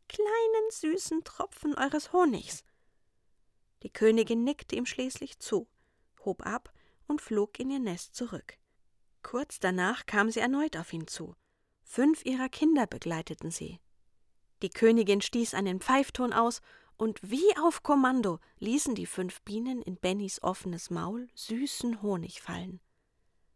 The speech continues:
Der kleine Bär bedankte sich, und als er die ersten Schritte in Richtung der drei Tiere machte, raste plötzlich intensive Wärme durch seinen Körper. Er stellte überrascht fest, dass die Müdigkeit der vergangenen Nacht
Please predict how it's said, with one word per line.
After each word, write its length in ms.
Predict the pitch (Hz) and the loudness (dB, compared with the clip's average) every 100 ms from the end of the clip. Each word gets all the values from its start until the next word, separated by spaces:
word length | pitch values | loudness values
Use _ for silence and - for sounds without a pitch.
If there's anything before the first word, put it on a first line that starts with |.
| _ _ _ _ - | _ _ _ _ -4
Der 100 | 226 | -4
kleine 380 | - 233 233 277 | 0 4 6 6
Bär 200 | 240 240 | 4 4
bedankte 460 | 247 240 320 - 196 | 4 2 0 -4 -10
sich, 360 | - - - _ _ _ - | -8 -10 -12 _ _ _ -10
und 240 | 196 - | -10 -6
als 220 | 185 190 190 | -2 -2 -2
er 60 | |
die 160 | 190 - | -4 -2
ersten 400 | 208 277 - 196 | -4 -4 -6 -6
Schritte 380 | - 269 302 185 | -4 -2 -2 -4
in 100 | 170 | -4
Richtung 380 | 247 - 202 | -4 -4 -4
der 100 | 175 | -4
drei 180 | - 165 | -6 -8
Tiere 320 | - 320 277 | -4 -2 0
machte, 400 | 185 175 - 208 - _ _ _ _ - | -2 -4 -6 -8 -8 _ _ _ _ -4
raste 500 | 185 196 262 - 294 | 0 0 -2 -6 -8
plötzlich 640 | - 202 185 - 226 220 - | -4 -4 -4 -6 -10 -6 -2
intensive 760 | 214 202 202 202 226 226 285 | 0 0 -4 -4 -6 -6 -4
Wärme 320 | 247 208 180 | -2 0 -2
durch 200 | 170 170 | -4 -6
seinen 260 | - 175 170 | -6 -6 -6
Körper. 440 | - 180 - 175 - _ _ _ _ _ _ _ _ _ _ - | -8 -10 -10 -14 -16 _ _ _ _ _ _ _ _ _ _ -4
Er 120 | 220 | -2
stellte 480 | - 214 233 - - | 0 0 0 0 -2
überrascht 540 | 202 190 220 277 - | -2 -2 -2 -4 -6
fest, 360 | - 156 - - - - _ _ | -4 -4 -6 -12 -20 -20 _ _
dass 140 | 269 - | -4 0
die 140 | 302 | 4
Müdigkeit 720 | 294 359 381 - - 247 262 | 4 4 2 -4 -4 -2 0
der 80 | 226 | -2
vergangenen 640 | - 226 226 277 247 226 | 0 0 0 0 -2 -2
Nacht 320 | 226 269 - | -2 -4 -10